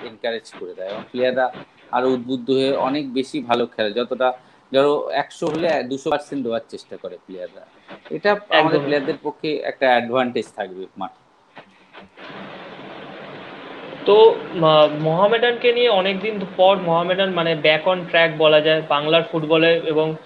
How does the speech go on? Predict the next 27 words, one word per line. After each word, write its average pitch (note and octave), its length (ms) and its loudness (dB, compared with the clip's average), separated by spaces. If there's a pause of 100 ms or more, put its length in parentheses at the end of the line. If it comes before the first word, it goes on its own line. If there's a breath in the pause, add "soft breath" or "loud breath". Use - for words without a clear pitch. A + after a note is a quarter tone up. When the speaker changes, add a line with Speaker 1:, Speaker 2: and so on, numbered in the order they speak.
(180 loud breath)
Speaker 2:
ভারতীয় E3 480 4
ফুটবলে F3 380 2
বিশেষ D#3+ 300 -6
করে। D#3 240 -4 (400 soft breath)
তো F#3 200 4
যেভাবে G3 600 6
মোহামেডান F3+ 460 4
এগাচ্ছে F3 540 2
এবং, F3 360 2
আহ, D3+ 200 2 (140)
ডুরান্ড E3+ 340 4
সেমিফাইনাল, D#3 560 0
মানে D3 200 -8 (180)
ডুরান্ড E3 280 0
সেমিফাইনালটা E3 560 0
খুব F#3 280 -2
গুরুত্বপূর্ণ E3 560 -2
ছিল D#3 240 -6 (320 soft breath)
ব্যাঙ্গালোর E3 420 6
ইউনাইটেডের E3 480 6
সঙ্গে, D#3+ 300 -2 (360)
সেখান F#3 280 4
থেকে, G#3 420 4
আহ, D#3+ 200 6
চার D#3+ 280 4
দুয়ে F#3 200 4
গোলে F#3 240 4